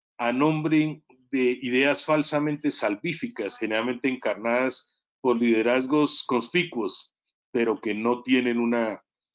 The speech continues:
gran retaguardia conceptual ni un, ni un compromiso sincero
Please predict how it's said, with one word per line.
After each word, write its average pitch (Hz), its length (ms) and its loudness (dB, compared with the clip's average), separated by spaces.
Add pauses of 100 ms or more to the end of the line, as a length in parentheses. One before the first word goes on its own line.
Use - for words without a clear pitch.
(220)
gran 113 260 -2
retaguardia 113 520 -2
conceptual 123 720 0
ni 120 140 2
un, 120 420 -2
ni 110 120 -6
un 104 80 -4
compromiso 107 800 -2 (600)
sincero 107 880 -2